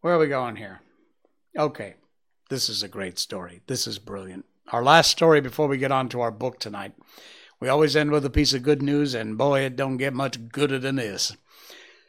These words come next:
A McDonald's customer returns five thousand dollars. He was given it from the McDonald's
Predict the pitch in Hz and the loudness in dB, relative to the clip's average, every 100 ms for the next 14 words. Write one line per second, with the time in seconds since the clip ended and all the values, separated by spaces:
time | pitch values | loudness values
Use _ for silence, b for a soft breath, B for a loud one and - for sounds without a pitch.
0 | b - 165 156 165 208 254 226 - 190 | b -2 0 2 4 6 6 6 6 6
1 | 220 - 151 123 127 135 - _ _ _ | 6 4 0 2 -2 -6 -16 _ _ _
2 | _ _ _ _ _ _ _ _ _ _ | _ _ _ _ _ _ _ _ _ _
3 | _ _ _ _ _ 147 139 156 170 170 | _ _ _ _ _ -2 2 6 6 4
4 | 147 - 180 196 208 180 - _ 190 185 | 0 2 4 4 2 0 -10 _ 4 6
5 | 214 208 190 185 202 196 185 170 147 98 | 6 4 4 2 2 8 10 10 4 0
6 | 85 - - - _ _ _ _ _ _ | -4 -6 -8 -10 _ _ _ _ _ _
7 | _ _ _ _ _ _ _ _ - 143 | _ _ _ _ _ _ _ _ 2 2
8 | 131 120 196 185 139 139 _ _ _ - | 2 4 6 6 2 -2 _ _ _ -4
9 | 151 170 214 240 208 180 170 143 120 139 | 0 2 4 4 4 6 6 6 2 0
10 | 131 | -4